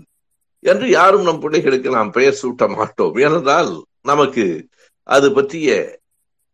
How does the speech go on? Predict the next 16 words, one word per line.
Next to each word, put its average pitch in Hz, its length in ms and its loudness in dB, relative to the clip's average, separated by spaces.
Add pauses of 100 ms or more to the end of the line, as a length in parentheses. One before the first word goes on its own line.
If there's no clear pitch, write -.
(140)
பல 170 220 2
செய்திகள் 190 540 -2
ஏற்கனவே 143 480 0
சொல்லப்பட்டிருக்கின்றன. 78 960 -4 (720)
காளை 202 400 4 (160)
என்று 143 300 0 (720)
பெயர் 147 240 4
சூட்டுவோம், 73 460 -8 (100)
மாடு 170 400 4
என்று 113 200 0
சூட்ட 87 320 -12
மாட்டோம். - 380 -20 (480)
இந்த 113 280 -6
மரபுகளை 208 520 2
எல்லாம் 208 260 0
உடைத்து 202 300 -2